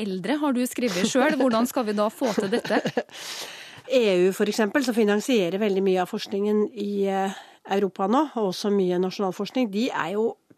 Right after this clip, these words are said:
Speaker 2: prøver jo å kaste penger etter folk for at de skal <laughs> interessere seg for de eldre.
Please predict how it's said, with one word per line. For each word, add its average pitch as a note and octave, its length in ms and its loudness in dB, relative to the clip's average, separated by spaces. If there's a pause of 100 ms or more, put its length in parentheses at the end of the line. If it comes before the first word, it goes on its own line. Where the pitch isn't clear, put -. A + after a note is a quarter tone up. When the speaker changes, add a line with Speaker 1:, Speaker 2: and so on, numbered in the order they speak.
(140)
Speaker 2:
prøver F#3 300 2
jo - 80 0
å - 20 -18 (320)
kaste - 380 -2
penger G#3+ 260 4
etter G#3 160 -2
folk G4+ 160 2
for C4 140 2
at A#3+ 80 -2
de - 20 -2
skal B3 180 0
<laughs> - 40 -2
interessere - 500 0
seg C#4 320 -2
for C4+ 120 2
de C4+ 100 4
eldre. G#3 320 0